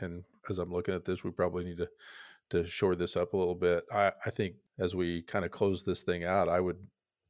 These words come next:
I would actually challenge anyone listening to, if you haven't done some of the things that we're talking about, which is looking at your emotional and mental health piece, I would challenge you to, to take a, take a good examination of it and see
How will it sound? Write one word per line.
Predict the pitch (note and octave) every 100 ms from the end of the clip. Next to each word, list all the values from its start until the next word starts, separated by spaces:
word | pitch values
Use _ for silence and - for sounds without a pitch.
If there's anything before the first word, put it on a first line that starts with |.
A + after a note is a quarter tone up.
| _ _ -
I | A2
would | G#2+
actually | F2 F2 - F2
challenge | - F#2+ F2+ F2+ F2 - -
anyone | F#2+ F2+ F2
listening | F2 F2+ - F2 E2 E2+ - _ _ -
to, | F2+ F2 E2+ E2+ -
if | F#2+ -
you | F#2+
haven't | F2+ G#2+ G2+ - - _ _ -
done | G2 F2+
some | - F#2
of | F2+
the | F2+
things | G2 F2
that | -
we're | E2
talking | E2+ F2+ F2+ F#2
about, | E2+ E2+ F2
which | F2
is | F2 E2+
looking | F2+ - F2
at | E2+ -
your | E2+ E2+ E2 - -
emotional | G2 F2 F2 -
and | E2+
mental | F2 F2
health | D#2+ F#2 G2+ - -
piece, | - E2+ E2+ -
I | F#2
would | F#2 E2+
challenge | - F#2 F#2 F2
you |
to, | E2+ F2 - _ -
to | F2
take | - G2+ -
a, | F#2 F#2+ - _ _ _
take | A#2 C3+
a |
good | B2+ C3
examination | A#2 A#2 G#2+ A#2+ G2 - B2
of | F2+
it | A#2 - - -
and | F2+ F2 F2+ F#2 F2+ F2 F#2+ -
see | - G2+ G2 G2 G2